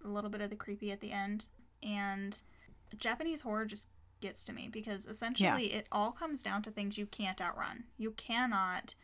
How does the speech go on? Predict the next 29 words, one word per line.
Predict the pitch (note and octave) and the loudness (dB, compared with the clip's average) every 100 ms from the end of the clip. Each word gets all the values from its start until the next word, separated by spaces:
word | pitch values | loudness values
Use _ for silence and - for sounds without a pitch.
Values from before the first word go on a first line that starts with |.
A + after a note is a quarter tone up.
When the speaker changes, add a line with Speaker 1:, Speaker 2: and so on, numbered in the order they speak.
| - - | -12 6
Speaker 2:
Yeah. | F#3+ B2 E3 | 8 8 4
Speaker 1:
if | G#3+ A3 | 0 2
you | A3 | 4
watch | G#3+ G#3+ - | 4 2 -4
this | A3+ - | -4 -2
tape, | G#3 F#3+ - - | -2 -2 -6 -6
I | G#3 | -4
mean, | G3 F#3+ F#3+ G#3 | -2 -4 -6 -6
you | G3 | -6
can | F#3+ F#3+ F#3+ | -6 -4 -2
move | F#3+ | 0
it | F#3+ | -2
on | F#3 | -2
to | |
someone | - F3+ F3 | -4 -4 0
else, | F#3 F3 - - | 0 0 -4 -8
but | - | -6
you're | G3 | 0
not | G3+ F#3+ | 2 4
outrunning | F3 F3+ F3+ F3 F#3 | 2 0 -2 -2 -6
Samara. | - F#3+ - - - | -4 -2 -2 -2 -4
Speaker 2:
It's | F#3 A3+ | -4 -4
like | G#3+ | -2
It | F#3+ | -4
Follows. | - G#3 F#3+ - - | -4 -6 -6 -10 -4
Speaker 1:
You, | G#3 G#3+ - - - | -2 0 2 0 8
Speaker 2:
<laughs> | A#3 C#4 B3 | 12 12 10
Speaker 1:
It | A#3 G#3 - | 6 2 6
Follows | G#3 A#3+ G3 G#3 | 6 6 4 0